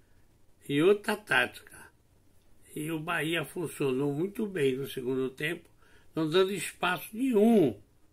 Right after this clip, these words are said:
para o adversário fazer qualquer tipo de surpresa. Por esse motivo, é a segunda vez que acontece isso. Outro jogo também, o Bahia jogou mal no primeiro tempo,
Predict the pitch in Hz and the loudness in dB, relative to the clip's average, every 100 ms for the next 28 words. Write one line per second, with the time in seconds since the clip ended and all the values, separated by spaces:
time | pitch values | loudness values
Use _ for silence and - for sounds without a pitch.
0 | _ 131 123 113 110 107 - - 117 113 | _ -4 -2 -2 -4 -6 -6 -2 0 0
1 | 104 - - - _ _ - 123 110 127 | -2 -8 -20 -20 _ _ -6 -4 -2 -4
2 | - 131 - 170 - 151 143 143 - 151 | -4 -8 -4 -6 -6 -12 -10 -12 -2 -2
3 | - - 127 123 95 92 95 - _ _ | -2 -2 2 2 0 -4 -12 -20 _ _
4 | _ _ _ _ _ - - _ - 185 | _ _ _ _ _ -20 -20 _ -2 0
5 | 226 - 208 156 - 151 175 143 113 - | 0 -4 -6 -6 -4 0 0 -2 -12 -16
6 | _ _ _ _ _ _ _ _ - 175 | _ _ _ _ _ _ _ _ -4 0
7 | 185 - 143 170 254 269 196 139 139 113 | 2 0 -6 -2 -2 -4 2 4 4 0
8 | - - 127 107 123 - 127 - 170 117 | -10 -10 -10 -8 -10 -6 -6 -6 -6 -6
9 | 98 - - _ _ _ _ _ _ - | -8 -10 -20 _ _ _ _ _ _ -20
10 | _ _ _ _ _ - 127 139 120 139 | _ _ _ _ _ -8 -8 -6 -2 0
11 | 147 151 147 139 135 151 156 165 156 156 | 0 -4 -4 -4 0 0 0 -4 -4 -4
12 | 143 156 143 143 131 139 147 135 127 127 | -8 -6 -6 -6 -4 -2 0 0 -2 -8
13 | 123 135 131 131 135 143 147 | -6 -6 -6 -4 0 0 0